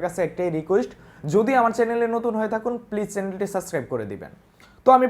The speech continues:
প্রথমে আপনাদের দেখানোর জন্য আমি একটা, আহ, পোস্ট আমি এইখানে পাবলিশ করে দিব এবং কি সেটা আমি ডিলিট করে দিব। তো এর জন্য আমি প্রথমে Facebook-এ চলে যাচ্ছি। চলে যাওয়ার পর আমরা এখান থেকে একটা পোস্ট পাবলিশ করে দিব এবং কি সেটা আবার ডিলিট করে দিব।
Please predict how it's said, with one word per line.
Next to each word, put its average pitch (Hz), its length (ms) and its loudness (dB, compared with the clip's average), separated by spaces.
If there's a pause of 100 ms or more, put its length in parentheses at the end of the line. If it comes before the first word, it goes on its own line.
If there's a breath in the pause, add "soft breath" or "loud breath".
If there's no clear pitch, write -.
প্রথমে 240 320 4 (160)
আপনাদের 190 300 0 (100)
দেখানোর 202 400 -2
জন্য 233 140 -4 (120)
আমি 165 120 -4 (200)
একটা, 170 240 0
আহ, - 920 0 (160)
পোস্ট 208 260 0 (160)
আমি 185 140 -2 (140)
এইখানে 175 240 -2 (100)
পাবলিশ 160 260 2 (100)
করে 202 200 4
দিব 196 100 2 (100)
এবং 175 200 -4
কি 190 80 -6 (100)
সেটা 165 280 -2
আমি 170 100 0 (100)
ডিলিট 143 320 0
করে 120 180 -2
দিব। 98 120 -10 (440 soft breath)
তো 247 60 4 (180)
এর 233 160 8
জন্য 262 240 2
আমি 214 100 2 (100)
প্রথমে 214 280 0 (160)
Facebook-এ 190 520 2
চলে 180 240 4
যাচ্ছি। 156 220 2 (160)
চলে 240 220 4
যাওয়ার 233 220 4
পর 240 80 6 (100)
আমরা 160 160 4 (100)
এখান 190 180 -2 (100)
থেকে 214 160 -2 (100)
একটা 170 160 0 (120)
পোস্ট 202 260 0 (520)
পাবলিশ 170 280 2 (100)
করে 196 180 4
দিব 180 100 0 (120)
এবং 208 180 2
কি 202 60 0 (100)
সেটা 185 260 2
আবার 269 140 4 (500 loud breath)
ডিলিট 214 360 4
করে 151 220 6
দিব। 104 100 -6